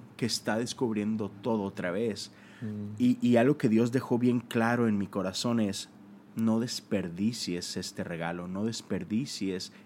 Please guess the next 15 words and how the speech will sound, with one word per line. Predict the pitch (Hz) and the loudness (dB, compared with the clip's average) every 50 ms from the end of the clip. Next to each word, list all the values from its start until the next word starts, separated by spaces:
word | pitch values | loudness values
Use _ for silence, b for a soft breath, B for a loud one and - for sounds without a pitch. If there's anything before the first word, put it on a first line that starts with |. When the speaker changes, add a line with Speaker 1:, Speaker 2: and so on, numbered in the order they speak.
| B B | B B
Speaker 1:
esta | - 107 - - 107 104 - | -6 -4 -4 -2 -4 -4 -4
perspectiva, | 98 87 - - - - - - 104 101 90 76 82 - B B B B B B B - | -6 -8 -8 -8 -10 -8 -4 -2 -2 0 -2 -2 -6 -8 B B B B B B B -8
no | - 101 104 107 113 113 113 | -2 0 2 4 4 4 4
dejes | 107 107 120 113 120 120 - 147 139 131 135 135 - - 104 | 2 2 2 2 0 0 -2 -2 -2 -2 -4 -8 -12 -8 -4
de | 113 104 | -2 0
vivir | 98 101 92 92 98 98 92 95 107 104 - - - - - - | 0 0 -2 -2 -2 -2 -4 -4 -8 -16 -18 -20 -20 -18 -10 -6
en | 101 98 95 | -4 -4 -2
asombro". | 90 - - - 117 104 107 101 85 78 87 92 - - - - B B B B B B B B B B B B B B - - - - | -2 0 0 2 4 4 4 2 0 -2 -8 -12 -18 -20 -20 -20 B B B B B B B B B B B B B B -20 -10 -2 4
Y, | 127 123 123 - - | 6 6 6 6 4
y | 123 120 | 2 2
creo | - - 131 120 117 | 4 4 4 4 4
que | 113 143 | 4 2
es | 131 - - | 0 2 4
algo | 123 110 120 127 131 - | 4 4 4 4 2 2
que, | - 120 110 104 98 92 90 87 85 85 - - | 2 4 4 4 4 2 0 -2 -4 -4 -6 -8